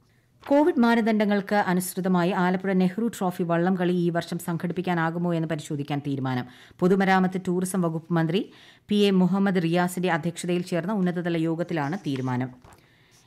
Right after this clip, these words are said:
ഇന്ത്യൻ ഓയിൽ കോർപ്പറേഷൻ പുറത്തിറക്കിയ അഞ്ച് കിലോഗ്രാമിന്റെ ചോട്ടു ഗ്യാസ് സിലിണ്ടറിന്റെ വിതരണം സപ്ലൈകോയുടെ സൂപ്പർ മാർക്കറ്റ്, ഹൈപ്പർ മാർക്കറ്റ്,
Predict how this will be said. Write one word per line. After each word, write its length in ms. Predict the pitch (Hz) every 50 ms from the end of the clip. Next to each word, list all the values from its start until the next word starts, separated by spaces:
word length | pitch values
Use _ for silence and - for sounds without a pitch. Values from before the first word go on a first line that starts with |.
| _ _ _ _ _ -
ഇന്ത്യൻ 320 | 196 220 220 196 254 240
ഓയിൽ 200 | 240 233 240 240
കോർപ്പറേഷൻ 560 | 226 220 208 202 196 190 214 220 214 220 226
പുറത്തിറക്കിയ 580 | 202 220 220 214 220 214 220 208 214 220 233 240 -
അഞ്ച് 280 | 220 220 240 240 269
കിലോഗ്രാമിന്റെ 680 | 277 240 254 240 233 208 226 226 220 214 214 208 202 214 214 - -
ചോട്ടു 580 | - 247 247 262 262 262 - 285 294 302 302 294
ഗ്യാസ് 400 | 165 160 185 185 185 202 196 -
സിലിണ്ടറിന്റെ 480 | - 180 175 180 180 180 175 180 175 175
വിതരണം 400 | 156 156 151 165 156 147 143 233
സപ്ലൈകോയുടെ 800 | - 208 180 - - 185 185 185 185 190 185 175 175 170 170
സൂപ്പർ 400 | 170 - - 208 196 - 220 208
മാർക്കറ്റ്, 440 | 190 180 175 175 175 - 214 240 - - - - - - _
ഹൈപ്പർ 380 | - 214 226 226 - - 240 214
മാർക്കറ്റ്, 460 | 196 180 170 165 160 160 220 233 -